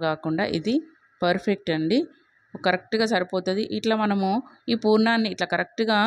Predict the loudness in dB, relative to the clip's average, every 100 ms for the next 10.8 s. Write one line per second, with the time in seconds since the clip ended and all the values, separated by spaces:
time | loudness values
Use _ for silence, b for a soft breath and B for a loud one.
0 | 2 0 0 0 0 0 0 0 2 2
1 | 0 -2 -2 0 -2 -2 _ _ _ _
2 | _ _ _ 0 2 2 0 0 0 2
3 | 0 0 -2 0 0 0 0 -2 _ -4
4 | -4 -2 0 2 2 2 2 2 0 -2
5 | 2 2 4 2 0 -2 -2 0 0 B
6 | B B -2 0 0 2 2 4 2 2
7 | 0 0 2 0 0 0 0 2 4 4
8 | 2 0 -2 -4 -2 0 -2 0 0 2
9 | 0 0 0 2 0 0 -2 0 2 2
10 | 2 0 B B B -2 0 2